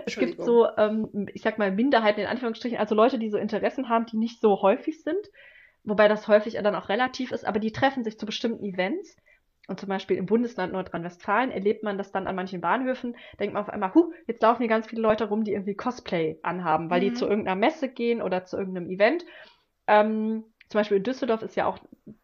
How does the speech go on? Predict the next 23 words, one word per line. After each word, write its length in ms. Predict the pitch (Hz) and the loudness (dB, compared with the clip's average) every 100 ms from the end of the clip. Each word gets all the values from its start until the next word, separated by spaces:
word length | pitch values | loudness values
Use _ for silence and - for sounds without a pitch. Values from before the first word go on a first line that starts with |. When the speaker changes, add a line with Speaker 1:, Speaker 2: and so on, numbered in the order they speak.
| _ | _
Speaker 1:
japanische 880 | - 190 175 - 240 262 277 262 240 | -10 -2 -2 -2 0 0 -2 -2 -2
Kultur 460 | 233 226 220 233 226 | -2 -4 -4 0 0
sehr 180 | 208 202 | 2 -2
stark 460 | - 208 233 277 | -2 -2 -2 -4
Speaker 2:
Genau, 20 | 208 | -8
Speaker 1:
vertreten. 500 | 196 190 233 311 294 | -8 -4 -2 -2 -4
Speaker 2:
und 140 | 262 | -6
der 80 | 185 | -6
Japantag. 1000 | 180 190 214 220 214 220 208 196 190 - _ _ _ - | -8 -8 -10 -12 -14 -14 -14 -14 -16 -20 _ _ _ 0
Speaker 1:
Und 60 | |
dann 100 | 220 | 2
kommen 180 | 220 285 | 6 4
die 60 | 277 | 6
da 100 | 208 | 4
alle 100 | 233 | 4
hin 120 | 254 | 4
und 100 | 208 | 2
auf 100 | 196 | 2
einmal 220 | - 240 | 2 2
denkst 200 | 226 220 - | 2 -2 -6
du, 100 | 190 | -10
"Krass, 500 | - - 233 269 - | -12 -4 -2 -2 -4
äh, 220 | - 202 | 2 2